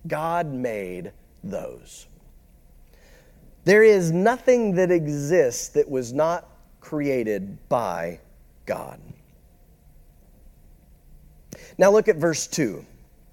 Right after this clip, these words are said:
Verse two is, is as, as, as incredible the scope of verse one, verse two gets mysterious. It says, "Now the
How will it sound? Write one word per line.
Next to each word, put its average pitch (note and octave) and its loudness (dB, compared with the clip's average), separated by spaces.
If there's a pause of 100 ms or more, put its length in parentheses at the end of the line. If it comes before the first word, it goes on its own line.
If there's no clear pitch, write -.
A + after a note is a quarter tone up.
(440)
Verse C#4 4
two G#3+ 4
is, C#3 2
is C3+ -4 (380)
as, D#3+ 4
as, E3+ 4
as D#3+ 4
incredible C4 4
the G3 2
scope G#3 4
of E3+ -2
verse D#3+ 2
one, D3+ 4
verse A3 2
two C#4 -2
gets D#3+ -6
mysterious. B2+ -4
It - -14
says, A3 0 (320)
"Now G3 2
the F3+ 0